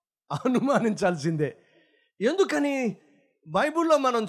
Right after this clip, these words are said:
చూసాం, కయ్యూను దగ్గరకు వచ్చి, "నీ సహోదరుడు ఏడి?"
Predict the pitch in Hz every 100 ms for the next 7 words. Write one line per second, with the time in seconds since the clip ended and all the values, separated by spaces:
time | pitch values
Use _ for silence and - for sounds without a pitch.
0 | 196 220 214 208 269 220 220 262 311 294
1 | 220 175 160 156 147 208 208 202 220 214
2 | 262 262 254 240 254 277 254 -